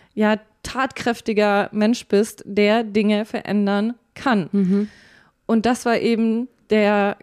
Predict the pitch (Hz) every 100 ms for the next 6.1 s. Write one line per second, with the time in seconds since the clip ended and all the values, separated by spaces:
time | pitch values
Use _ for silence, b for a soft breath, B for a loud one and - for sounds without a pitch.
0 | - - 233 - - 226 214 214 - -
1 | 208 202 202 202 202 - - - - 208
2 | 247 285 - 214 240 - - _ _ _
3 | _ _ _ _ _ 196 196 254 247 -
4 | - - 220 - 214 196 196 208 262 202
5 | - 185 - 190 180 190 190 190 190 196